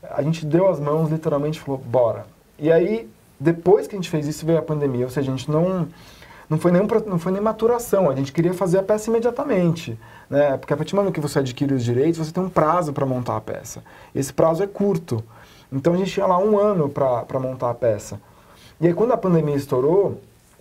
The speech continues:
por sorte, uma sorte mesmo, no contrato americano tinha, em caso de blá, blá, blá, blá, blá, e, inclusive, uma pandemia,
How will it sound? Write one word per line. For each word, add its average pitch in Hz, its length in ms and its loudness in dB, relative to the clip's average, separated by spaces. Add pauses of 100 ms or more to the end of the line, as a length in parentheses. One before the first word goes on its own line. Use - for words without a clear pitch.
(300)
por 147 140 -4
sorte, 151 460 2
uma 139 100 -6
sorte 156 460 0
mesmo, 113 340 -2 (240)
no 139 100 -2
contrato 165 600 2
americano 151 580 2
tinha, 139 280 -2
em 139 100 0
caso 156 480 0
de 131 440 0 (720)
blá, 151 240 4
blá, 143 200 2
blá, 135 180 2
blá, 127 200 2
blá, 123 300 0
e, 139 300 0
inclusive, 127 420 -4
uma 127 140 -2
pandemia, 135 680 2